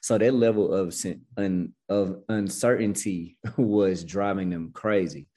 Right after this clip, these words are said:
Uh, but when it, but coming back this year where everything is kinda returning back to normal in athletics,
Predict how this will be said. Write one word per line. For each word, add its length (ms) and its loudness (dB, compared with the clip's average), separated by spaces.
Uh, 80 0
but 120 2
when 180 0
it, 260 -2
but 240 -6
coming 340 0
back 300 -2
this 320 2
year 300 2
where 180 -4
everything 440 -6
is 100 -8
kinda 380 -2
returning 480 -2
back 200 2
to 120 -6
normal 400 -4
in 160 -6
athletics, 720 -2